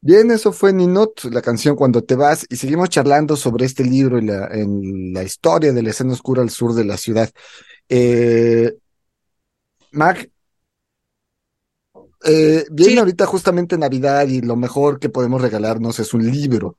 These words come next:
Speaker 1: Regalarnos a nosotros o regalarle a alguien. ¿Dónde
Speaker 2: Regalarle a
Speaker 1: conseguimos
Speaker 2: alguien.
Speaker 1: este li-, dónde lo conseguimos, este libro?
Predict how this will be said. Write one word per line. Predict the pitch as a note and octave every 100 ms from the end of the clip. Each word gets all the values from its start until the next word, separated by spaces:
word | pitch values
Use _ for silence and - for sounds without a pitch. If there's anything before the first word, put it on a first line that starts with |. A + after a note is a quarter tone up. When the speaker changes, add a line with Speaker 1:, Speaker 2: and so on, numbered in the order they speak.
| _
Speaker 1:
Regalarnos | - G#2+ B2 C#3 E3 E3+ E3
a | B2
nosotros | G#2 G2+ C#3+ D#3+ C#3+
o | A#2+
regalarle | G#2 G2 G#2 G#2 A2 A2+
a | B2
alguien. | C3 G#2+ G2 - - _ -
¿Dónde | C3+ E3+ F#3+
Speaker 2:
Regalarle | E3 C3+ C#3
a |
Speaker 1:
conseguimos | D3+ D3 C#3+
Speaker 2:
alguien. |
Speaker 1:
este | C3 C3 A#2 C3
li-, | - -
dónde | D#3+ F#3
lo | E3+
conseguimos, | D#3+ B2 B2+ B2+ A2+ G#2 -
este | -
libro? | F#2+ F2+ -